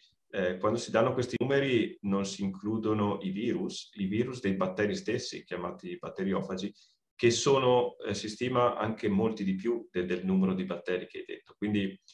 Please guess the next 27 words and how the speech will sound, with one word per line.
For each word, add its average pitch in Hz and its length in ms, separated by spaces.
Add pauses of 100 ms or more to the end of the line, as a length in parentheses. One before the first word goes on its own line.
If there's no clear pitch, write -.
(280)
eh, - 680
è, - 180
è 107 140
chiaramente 110 880
una 104 120
moltitudine 104 920
di, 92 160
di 95 160
microrganismi 104 840 (680)
che, 147 640
e 95 180
questo 104 220
è 95 40
il 95 40
punto 95 160
interessante, 110 880
vengo-, 104 400
devono 110 240
essere 113 240
considerati 104 600
come 95 420
una 98 220
comunità 101 800
che - 80
interagisce 185 640
fra, - 180 (160)
fra, - 160